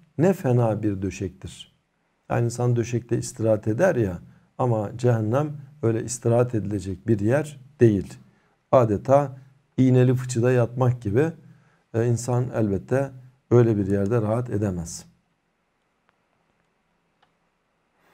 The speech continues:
"Veşterav bihi semenen galile." Allahu Teala yanlış iş yapan bazılarını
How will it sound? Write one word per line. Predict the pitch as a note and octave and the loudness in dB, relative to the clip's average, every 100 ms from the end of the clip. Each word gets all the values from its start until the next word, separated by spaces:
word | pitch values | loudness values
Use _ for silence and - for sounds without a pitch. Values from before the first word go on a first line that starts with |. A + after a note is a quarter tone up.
| _ _ _ _ _ _ _ _ _ _ - _ _ - | _ _ _ _ _ _ _ _ _ _ -20 _ _ 4
"Veşterav | D3+ D#3 - G#3+ G#3 F#3 E3+ | 6 4 0 2 6 6 4
bihi | E3+ D#3+ D3+ D#3+ E3 - | 2 6 8 8 4 -8
semenen | - E3+ F3 D#3 C#3 C#3+ D3 | -4 0 2 4 2 0 -2
galile." | - B2 C#3+ C#3 A2+ G#2+ B2+ - - _ _ - | 2 4 4 4 2 0 -4 -16 -20 _ _ -2
Allahu | D#3 D#3 C#3+ | 2 4 2
Teala | - B2+ B2 D3 - - - _ _ _ - | 2 4 6 4 2 -12 -18 _ _ _ 2
yanlış | B2+ C3+ D#3 D#3 - - - - _ - | 4 4 4 2 0 -10 -16 -20 _ -8
iş | A#2+ - | -4 2
yapan | B2 C3+ C#3 A#2+ | 2 4 2 4
bazılarını | A#2+ A#2 G2+ A#2 A2+ B2+ C3 G2 | 4 2 2 0 2 4 2 0